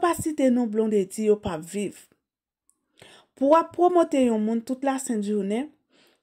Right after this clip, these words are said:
Se videyo Blondedi pou w ap veye tout sa Blondedi fè sou paj li pou vin poste sou paj pa w, sèke menm flondechen yo aprè. Sankan renmen Blondedi pase Florans.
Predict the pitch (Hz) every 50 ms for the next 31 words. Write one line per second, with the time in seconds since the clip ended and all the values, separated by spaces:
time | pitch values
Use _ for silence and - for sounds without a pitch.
0 | _ _ - - - 285 254 240 226 269 302 285 277 254 240 226 214 190 190 208
1 | 208 214 220 220 208 214 - 285 285 - 240 233 233 220 208 220 214 214 214 -
2 | 349 370 - - - 285 233 220 226 220 220 208 214 214 208 214 208 - - 226
3 | 240 240 - 240 240 - 208 196 196 196 196 226 226 226 - 202 185 190 226 226
4 | 214 214 - 202 - - - 247 240 240 - 208 202 - 214 190 180 175 - _
5 | - 233 226 185 - - _ _ _ _ - - _ _ _ - - - 226 220
6 | 214 - - 294 311 320 311 _ _ _ _ _ _ _ _ _ _ _ - 185
7 | 190 208 240 311 359 381 349 302 240 208 - - - - 262 285 311 302 294 262
8 | 254 - - 254 220 208 208 220 226 220 - 240 220 208 _ - 220 226 262 262
9 | 247 - _ _ _ _ _ _ _ _ _ _ _ _ _ _ - - - -
10 | - 302 302 302 302 - 349 359 339 302 - _ _ _ _ _ - 220 233 247
11 | 269 269 262 294 311 320 - - 208 185 214 240 262 277 254 247 226 214 214 247
12 | 247 240 220 208 202 - - 208 202 - - 233 247 254 226 175 170 - - -
13 | - - -